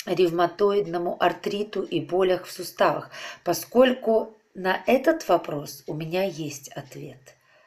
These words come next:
причем от медработника, у которой есть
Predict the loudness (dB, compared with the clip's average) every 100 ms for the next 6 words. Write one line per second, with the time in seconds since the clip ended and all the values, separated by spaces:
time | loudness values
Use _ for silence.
0 | _ _ _ -10 -4 -2 0 -2 0 -4
1 | 2 2 2 0 -4 -8 -14 -12 -14 _
2 | _ _ _ _ _ -12 -4 -4 0 0
3 | 2 -2 -2 0 2 0 -8 -18